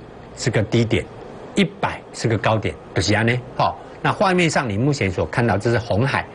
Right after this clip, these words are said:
三十分的对对冲。来，第一个，它不是波段的，我讲一遍了，因为不是波段的，它是让你做短线交易的，就如同，来，我看一下哈，我们刚刚提到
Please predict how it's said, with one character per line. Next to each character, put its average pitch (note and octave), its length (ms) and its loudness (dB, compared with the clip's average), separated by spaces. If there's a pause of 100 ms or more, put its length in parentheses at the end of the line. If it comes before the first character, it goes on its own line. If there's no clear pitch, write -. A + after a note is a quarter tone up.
(180)
三 A#2+ 320 2
十 G2+ 200 0
分 G#2+ 200 2
的 F#2+ 80 2
对 A2+ 140 0
对 G#2 160 2
冲。 G2 200 0 (140)
来， F2+ 160 0
第 - 200 4
一 F#3+ 40 4
个， - 160 0 (380)
它 F#3+ 160 2
不 C3 180 2
是 C3 160 2
波 D3+ 320 0
段 B2 260 0
的， D#2+ 160 -8
我 A#2+ 120 0
讲 B2+ 140 2
一 A#2+ 100 0
遍 - 160 -2
了， - 60 -14 (100)
因 D3+ 100 2
为 D3+ 40 6
不 B2 60 4
是 - 80 2
波 D#3 240 2
段 B2+ 220 0
的， E2 60 -12 (560)
它 A#3 120 2
是 G#3+ 160 2
让 F#3+ 160 4
你 B2+ 80 2
做 C#3 160 2
短 F#2 400 0
线 B2 280 2
交 A#2+ 260 2
易 A2+ 140 0
的， - 160 -8 (760)
就 F#3 180 2
如 C#3 200 4
同， G2 320 0 (180)
来， - 200 -10
我 G#2 80 -4 (280)
看 G2+ 160 0
一 G2 60 4
下 F#2+ 140 2
哈， F2 160 -2 (720)
我 A2+ 60 4
们 A#2 120 4
刚 D#3+ 220 4
刚 E3 100 4
提 A2 240 0
到 A2 380 2